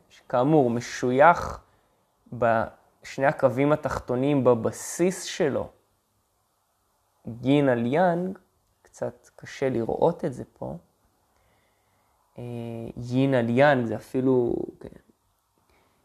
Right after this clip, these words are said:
הפן הזה של, אה, היה יין על יאנג, הייתה פעם נקבה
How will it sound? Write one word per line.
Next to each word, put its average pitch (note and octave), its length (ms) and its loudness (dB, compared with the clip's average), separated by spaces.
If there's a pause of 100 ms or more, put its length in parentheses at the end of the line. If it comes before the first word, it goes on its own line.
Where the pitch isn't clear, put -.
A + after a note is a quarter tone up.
(400)
הפן B2 400 0
הזה A#2+ 240 0
של, A#2 400 -6
אה, A2 760 -4 (1200)
היה C#3 400 4
יין C3 420 0
על A#2 160 -4
יאנג, A#2 460 -4 (380)
הייתה D3 580 2 (600)
פעם D3+ 420 4
נקבה B2+ 640 0